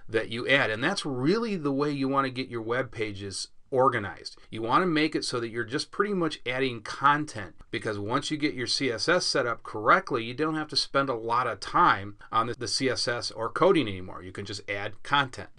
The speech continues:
Now, in this case, we had a separate subject, the Egyptian pharaohs, so I thought we might need a second content pane. And that's kinda easier on the users to see that this is a, uh, separate subject.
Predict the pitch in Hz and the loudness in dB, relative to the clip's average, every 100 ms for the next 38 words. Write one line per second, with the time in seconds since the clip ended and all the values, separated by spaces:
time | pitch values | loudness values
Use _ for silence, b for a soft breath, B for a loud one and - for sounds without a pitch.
0 | - 160 156 220 - 160 170 151 139 131 | 4 4 6 4 4 2 2 2 2 2
1 | - 143 - - - 101 95 123 - 101 | 2 0 -2 -6 -2 -4 -2 -6 -4 -8
2 | 95 107 - - 98 - 104 92 110 - | -4 -6 -6 -8 -8 0 0 0 -4 -8
3 | - 160 170 151 131 156 131 127 120 107 | 2 6 6 6 4 4 2 0 -2 -6
4 | 123 113 - 107 98 110 - - - 160 | -6 -6 -4 -6 -6 -8 -10 -10 -2 0
5 | 170 104 85 - 80 - B B 117 127 | 0 -2 -8 -12 -12 -14 B B -4 -2
6 | - 135 131 123 139 143 139 127 117 113 | 2 2 2 -4 -4 -4 0 4 6 6
7 | 110 107 151 165 110 104 107 - 101 117 | 2 2 4 4 2 -4 -6 -8 -8 -6
8 | 110 104 101 107 - 107 98 98 98 95 | -6 -6 -6 -8 -6 -6 -6 -4 -4 -4
9 | 92 92 - - - - 107 101 - | -4 -2 -2 -2 -4 2 2 2 -10